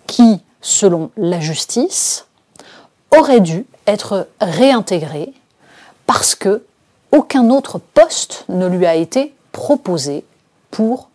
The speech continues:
remplacer celui qu'elle ne pouvait plus exercer. Alors, le jugement a été rendu sur la forme, on attend le jugement sur le fond qui devrait venir, mais la jurisprudence est importante.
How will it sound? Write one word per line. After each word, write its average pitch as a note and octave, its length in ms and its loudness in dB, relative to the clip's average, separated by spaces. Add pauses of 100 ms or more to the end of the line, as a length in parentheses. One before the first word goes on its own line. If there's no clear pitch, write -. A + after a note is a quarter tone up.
(180)
remplacer G3 640 -6
celui G3 340 -4
qu'elle F#3 220 -10
ne E3 80 -10
pouvait D4 420 2
plus - 380 -10 (840)
exercer. F3 460 -4 (1160)
Alors, - 220 -6 (160)
le F#3 100 0
jugement F#3+ 440 0
a F3 120 -2
été F3+ 220 -2
rendu E3 480 -8 (240)
sur - 300 -16
la C3 100 -8
forme, D4 500 0 (260)
on F3+ 160 -6
attend B3+ 280 -6
le G#3 140 -4
jugement E3 340 -6
sur D3+ 280 -12
le D3 140 -6
fond B3 420 -4 (180)
qui - 140 -6
devrait D#3+ 300 -2
venir, A3 340 -2 (380)
mais A#3 380 4 (300)
la F#3+ 160 -4
jurisprudence G#3+ 760 -4 (160)
est G#3 160 -10
importante. - 760 -10